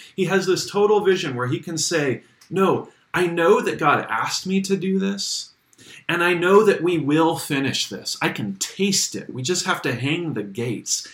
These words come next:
Now is not the time to get off this wall, to stop doing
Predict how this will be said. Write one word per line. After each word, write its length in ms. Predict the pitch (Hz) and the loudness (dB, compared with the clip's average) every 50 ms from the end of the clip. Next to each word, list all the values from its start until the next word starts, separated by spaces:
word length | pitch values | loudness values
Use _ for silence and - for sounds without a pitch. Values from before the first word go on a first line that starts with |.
| - - - | -20 -20 -12
Now 400 | - 120 135 151 175 180 185 170 | -6 -4 0 2 4 4 4 6
is 240 | 131 135 127 123 127 | 4 4 2 2 0
not 440 | 123 127 139 156 156 - - - | 2 2 4 4 4 2 0 -6
the 100 | 98 95 | -10 -10
time 540 | - - - - 143 147 143 131 113 101 101 | -10 -6 -2 2 4 4 4 2 2 -4 -6
to 100 | 98 110 | -8 -8
get 300 | 110 98 127 123 117 - - | -6 -2 -2 -2 -2 -2 -2
off 420 | 123 117 113 110 - - - - _ _ _ _ _ _ - | -2 -2 -2 -2 -6 -10 -16 -20 _ _ _ _ _ _ -6
this 320 | 113 110 - - - - _ - | -4 -4 -4 -4 -8 -12 _ -14
wall, 520 | 92 107 120 120 113 107 107 110 - - - _ - | -8 -6 -4 -2 -2 -2 -4 -6 -10 -12 -18 _ -12
to 100 | - 120 | -8 -6
stop 400 | - - 131 123 113 - 113 110 | -2 2 2 2 2 2 0 -2
doing 480 | 120 131 131 123 107 101 98 95 95 | 0 2 2 2 2 0 -2 -4 -4